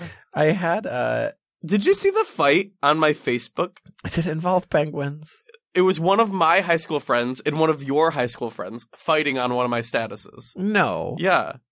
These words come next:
Speaker 1: No.
Speaker 2: Yeah. About, about Germany Third Reich shit.
Speaker 1: You're only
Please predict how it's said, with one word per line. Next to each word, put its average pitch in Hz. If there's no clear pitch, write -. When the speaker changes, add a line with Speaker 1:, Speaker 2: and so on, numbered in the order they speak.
Speaker 1:
No. 294
Speaker 2:
Yeah. 185
About, 180
about 185
Germany 214
Third 208
Reich 185
shit. -
Speaker 1:
You're 202
only 208